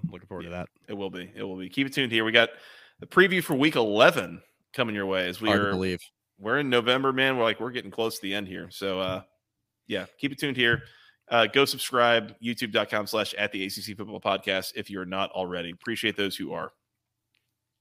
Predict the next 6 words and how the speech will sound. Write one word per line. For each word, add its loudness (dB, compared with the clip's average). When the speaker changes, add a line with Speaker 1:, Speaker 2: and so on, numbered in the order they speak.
Speaker 1:
It's -4
hard 2
to -4
believe. -6
Speaker 2:
It -8
is. -8